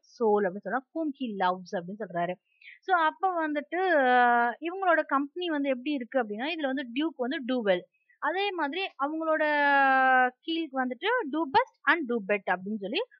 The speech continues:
ஒரு group company அப்படின்ற மாதிரி சொல்றாங்க. Then ஒரு group வந்துட்டு knight வந்து protect பண்றாங்க. அந்த ந-, அந்த name வந்து sir invent. அவங்களுக்கு வந்து அஞ்சு சன்ஸ் அப்படின்னு சொல்லி mention பண்றாங்க. அஞ்சு சன்ஸ் வந்துட்டு யாருன்னா,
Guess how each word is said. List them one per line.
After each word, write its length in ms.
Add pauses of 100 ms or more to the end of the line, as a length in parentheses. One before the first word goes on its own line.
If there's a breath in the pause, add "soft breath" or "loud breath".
(140)
ஒரு 200
group 320
company 480
அப்படின்ற 360
மாதிரி 280
சொல்றாங்க. 400 (420 loud breath)
Then 260 (300)
ஒரு 200
group 400
வந்துட்டு 360
knight 300
வந்து 200
protect 360
பண்றாங்க. 380
அந்த 160
ந-, 260
அந்த 220
name 280
வந்து 340
sir 340 (100)
invent. 480 (340)
அவங்களுக்கு 420
வந்து 280
அஞ்சு 320
சன்ஸ் 360
அப்படின்னு 280
சொல்லி 160
mention 340
பண்றாங்க. 380 (200)
அஞ்சு 400
சன்ஸ் 280
வந்துட்டு 320
யாருன்னா, 360